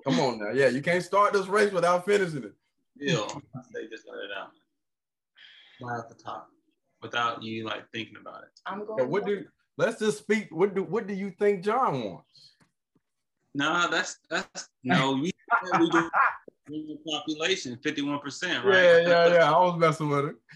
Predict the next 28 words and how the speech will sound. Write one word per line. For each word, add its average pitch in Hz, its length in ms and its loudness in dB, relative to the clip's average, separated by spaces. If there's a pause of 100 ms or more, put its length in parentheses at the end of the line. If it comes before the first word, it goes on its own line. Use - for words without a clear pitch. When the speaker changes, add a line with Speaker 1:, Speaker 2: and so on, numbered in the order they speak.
(140)
Speaker 1:
But 170 140 4
if 180 100 -2
she 247 80 -4
can't 233 340 0
think 247 180 0
about 190 300 4
it 185 80 0
offhand, 190 520 0
then 175 120 -4
just 202 240 -4
try 202 140 -2
to 175 100 -2
speak 190 320 -16
to 190 100 -6
the 180 60 -2
person 185 340 -2
that 185 160 -4
he 185 240 0
is. 117 100 -2
If 120 80 -8
you 165 100 -8
can't 165 260 -4
think 156 140 -6
about 151 200 -2
it 143 60 -2
offhand. 131 480 -4 (1120)
Speaker 3:
Mm-hmm. 160 180 -20 (180)
Speaker 1:
Which, 170 180 -6